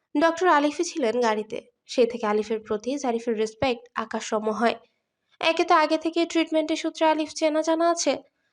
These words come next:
আবার নিজের রিস্ক নিয়ে নাতাশাকে বাঁচিয়েছে।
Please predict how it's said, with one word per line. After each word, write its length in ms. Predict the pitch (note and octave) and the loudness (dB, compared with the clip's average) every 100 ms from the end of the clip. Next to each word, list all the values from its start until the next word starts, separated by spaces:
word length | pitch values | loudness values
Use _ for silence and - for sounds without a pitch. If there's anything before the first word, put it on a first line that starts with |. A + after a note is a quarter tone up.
| - | -2
আবার 240 | C4 C4 | 2 2
নিজের 300 | A#3+ B3 B3+ | 2 2 2
রিস্ক 300 | B3 B3 - | 2 0 -2
নিয়ে 120 | D#4 | -4
নাতাশাকে 480 | D#4 A#3 A3+ A#3 A3 | -2 -2 -2 -4 -6
বাঁচিয়েছে। 600 | A3 G#3 G#3 A3+ G#3+ - | -4 -4 -2 -2 -2 -4